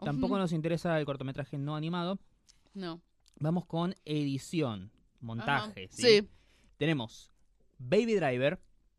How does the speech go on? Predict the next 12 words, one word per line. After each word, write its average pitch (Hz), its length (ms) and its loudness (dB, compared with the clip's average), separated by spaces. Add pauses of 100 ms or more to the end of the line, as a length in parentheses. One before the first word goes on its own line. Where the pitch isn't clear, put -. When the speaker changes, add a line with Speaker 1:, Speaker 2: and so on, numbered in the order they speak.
(100)
Speaker 2:
Sí. 214 400 -6
Speaker 1:
Dunkirk, 156 680 -2 (280)
Speaker 2:
Ajá. 214 360 -6 (440)
Speaker 1:
eh, 131 240 -4
Aitonia, 165 680 -2 (160)
Speaker 2:
Ajá. 214 380 -8 (100)
Speaker 1:
ahora 143 320 2
sí, 156 380 0 (140)
The 107 80 -10
Shape 117 240 -8
of 151 80 -2
Water, 151 380 0